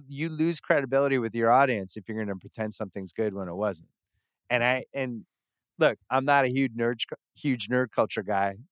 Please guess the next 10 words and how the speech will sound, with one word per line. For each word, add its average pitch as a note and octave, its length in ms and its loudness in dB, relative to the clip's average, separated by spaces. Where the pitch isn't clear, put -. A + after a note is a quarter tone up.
but B2 120 4
I A2+ 100 0
follow A2+ 380 2
it. D#2+ 120 -4
And E2+ 80 -12
obviously, G2 600 -4
you A2+ 80 -8
know, F2+ 180 -8
being A2+ 220 0
in, G2+ 180 -8